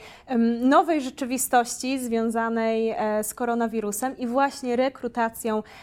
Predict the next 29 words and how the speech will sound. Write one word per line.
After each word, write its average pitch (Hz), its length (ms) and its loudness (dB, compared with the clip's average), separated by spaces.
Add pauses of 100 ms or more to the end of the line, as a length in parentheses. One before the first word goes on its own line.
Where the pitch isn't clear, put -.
e, 220 180 0
w - 80 -18
czasach 240 320 -4
pandemii. 220 440 0 (400)
I 247 100 6
okazuje 285 480 2
się, 269 320 0
że 277 160 0
rekrutować 285 680 -2
online 262 600 0 (200)
to 370 120 2
nie 466 140 4
wcale 320 320 4
taka 330 240 -2
prosta 240 380 -2
sprawa. 262 480 2 (340)
Żeby 240 220 0
przygotować 277 600 0
się 294 60 -6
do 254 100 -4
tego, 254 720 6
e, 233 100 2
nowego 285 380 0
procesu, 240 800 -2
trzeba 302 280 0
przede 247 300 -4
wszystkim 240 800 -4
przeanalizować 240 1160 0
to, 320 360 2